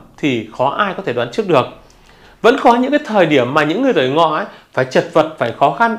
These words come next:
đối diện với những cái thách thức trong cuộc sống đặt ra. À, song khó khăn đến đâu ấy, cũng không thể quật ngã được những người tuổi Ngọ. Đấy. Bởi họ luôn là những người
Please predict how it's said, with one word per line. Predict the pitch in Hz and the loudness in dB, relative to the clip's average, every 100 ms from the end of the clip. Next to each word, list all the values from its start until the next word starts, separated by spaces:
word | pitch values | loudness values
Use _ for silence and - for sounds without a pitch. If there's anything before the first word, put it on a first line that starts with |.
| 196 | 0
đối | 180 | 0
diện | 208 175 | 0 -2
với | 160 | -2
những | 175 | -2
cái | 233 247 | -6 -6
thách | 302 302 - | -6 -6 -2
thức | 311 311 - | -2 -2 -4
trong | 220 | -2
cuộc | 208 139 | -2 -2
sống | 135 190 | -2 -2
đặt | 147 165 | 0 2
ra. | 180 175 - - - _ _ _ _ - | 0 0 -12 -20 -20 _ _ _ _ -4
À, | 151 165 | 2 2
song | 254 254 226 - - | 4 2 0 -10 0
khó | 190 | 2
khăn | 254 | 4
đến | 226 233 | 4 6
đâu | 254 226 | 8 6
ấy, | 226 - - _ | 4 -6 -20 _
cũng | - 247 | 2 4
không | 294 269 | 4 2
thể | 160 131 | 0 0
quật | - 151 - | 0 0 -2
ngã | 165 127 285 311 - | -2 0 0 -2 -2
được | 175 131 - - | 0 0 -2 -10
những | 165 254 | -4 2
người | 269 | 2
tuổi | - 123 | 2 0
Ngọ. | 147 156 - - _ _ | 2 0 -2 -16 _ _
Đấy. | 127 - - _ _ _ _ _ _ _ _ _ _ _ _ _ | -10 -10 -14 _ _ _ _ _ _ _ _ _ _ _ _ _
Bởi | 175 151 139 - 165 | 4 4 4 -4 0
họ | 233 - | 2 2
luôn | 247 302 285 - - | 4 6 4 -2 -2
là | 180 | 0
những | 151 | 0
người | 233 | 2